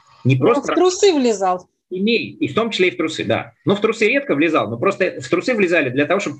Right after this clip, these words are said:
Speaker 1: люди понимали. Мы, мы здесь смотрим за вами, вы здесь о-, не одни, не вы сами решаете, как вам жить, мы решаем.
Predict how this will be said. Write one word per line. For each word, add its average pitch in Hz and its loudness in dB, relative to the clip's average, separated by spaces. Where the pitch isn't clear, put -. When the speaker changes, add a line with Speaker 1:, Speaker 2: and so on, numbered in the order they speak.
Speaker 1:
люди 170 2
понимали. 139 -2
Мы, 143 0
мы 127 2
здесь 160 0
смотрим 143 0
за 110 0
вами, 82 -4
вы 156 0
здесь 151 -2
о-, 143 -2
не 147 2
одни, 135 -2
не 143 4
вы 190 -2
сами 202 -2
решаете, 170 0
как 160 -4
вам 147 0
жить, 113 -4
мы 185 4
решаем. 117 -2